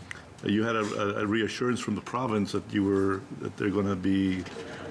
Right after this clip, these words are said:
uh, open to, uh, the breakup of the region, then fine. But, you know, uh,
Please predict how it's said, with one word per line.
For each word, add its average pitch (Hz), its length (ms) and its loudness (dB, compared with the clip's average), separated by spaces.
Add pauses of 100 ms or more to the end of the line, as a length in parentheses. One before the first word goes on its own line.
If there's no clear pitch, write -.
(240)
uh, 95 380 2
open 117 380 0
to, 98 320 4
uh, 92 280 2 (200)
the 95 100 0
breakup 104 380 -2
of 98 60 -6
the 90 80 2
region, 98 520 2
then 98 180 2
fine. 117 600 -2
But, - 100 -2 (380)
you 95 100 -4
know, 98 400 -2
uh, 90 300 -2